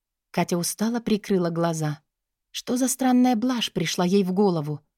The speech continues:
Коснуться губами, передразнила она себя. Интересно, как отнесся бы к этому ее начальник? Наверное, посмотрел бы этим своим замораживающим взглядом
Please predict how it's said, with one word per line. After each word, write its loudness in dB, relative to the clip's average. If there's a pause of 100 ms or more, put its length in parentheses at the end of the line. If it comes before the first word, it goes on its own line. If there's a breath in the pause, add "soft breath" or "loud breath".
(180)
Коснуться -2
губами, -2 (360)
передразнила 2
она 0
себя. -4 (520)
Интересно, 2
как 0
отнесся 2
бы 2
к -10
этому 2
ее 2
начальник? -2 (400)
Наверное, 4
посмотрел 2
бы 0
этим -2
своим 2
замораживающим 0
взглядом -2